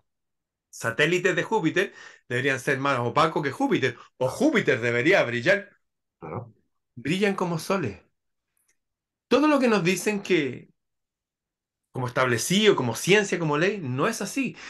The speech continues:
Speaker 1: De hecho, ¿sabes cómo se ven todas las estrellas? Se ven todos como debajo del agua.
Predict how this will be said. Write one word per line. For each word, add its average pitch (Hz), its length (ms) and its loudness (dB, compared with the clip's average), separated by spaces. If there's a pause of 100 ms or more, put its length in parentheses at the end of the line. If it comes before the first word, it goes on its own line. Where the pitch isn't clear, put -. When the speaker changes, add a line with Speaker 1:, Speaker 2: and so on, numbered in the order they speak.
(140)
Speaker 1:
De 135 100 6
hecho, 220 160 6
¿sabes 220 240 8
cómo 208 180 4
se 196 120 2
ven 185 240 4
todas 202 240 8
las 202 80 4
estrellas? 208 500 0 (260)
Se - 160 0
ven 185 220 4
todos 220 240 8
como 196 220 2
debajo 180 400 0
del 156 180 0
agua. 139 480 0